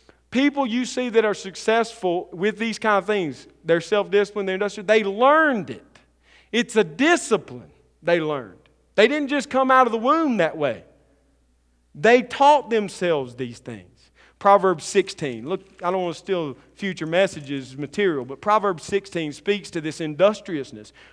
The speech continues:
Verse twenty-six says, "A worker's appetite works for him. His mouth urges him on."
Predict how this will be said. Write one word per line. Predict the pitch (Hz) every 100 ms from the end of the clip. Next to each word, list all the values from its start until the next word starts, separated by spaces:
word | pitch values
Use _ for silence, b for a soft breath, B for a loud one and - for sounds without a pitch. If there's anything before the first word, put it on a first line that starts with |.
| b
Verse | 185 202
twenty-six | 196 214 208 180 - 214 151 - -
says, | 214 190 147 - B B
"A | 180
worker's | 160 185 254 262 269 262 - -
appetite | 185 240 233 202 196 180 175 175
works | 151 214 233 -
for | - 254 262 254
him. | 165 175 139 113 107 b b
His | - 247 190 185
mouth | 214 262 220 185 185 - b b -
urges | 226 262 202 247 240 -
him | 233 202
on." | 208 208 214 180 127